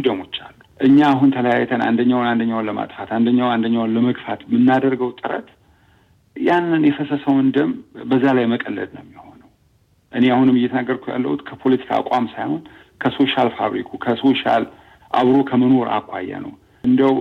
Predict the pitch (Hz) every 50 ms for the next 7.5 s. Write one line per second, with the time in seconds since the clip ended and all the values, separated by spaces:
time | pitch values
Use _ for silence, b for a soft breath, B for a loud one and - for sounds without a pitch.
0 | 107 104 - 110 123 120 120 123 127 139 123 127 127 120 117 113 120 113 117 123
1 | 123 - 123 123 117 117 117 117 120 123 117 - - - 120 113 101 - - 117
2 | 110 110 110 110 107 107 107 110 117 113 113 110 104 104 101 95 - - - _
3 | - 113 113 120 127 131 131 127 127 127 123 120 110 107 107 110 131 151 160 -
4 | - _ 127 123 127 135 127 - 123 135 123 123 120 117 113 113 113 113 113 110
5 | 104 101 95 90 90 - - - - - _ _ _ _ _ _ - 131 127 127
6 | 131 135 139 147 151 151 147 143 139 135 120 143 135 131 135 135 - 139 135 131
7 | - 131 120 123 123 - - 139 160 175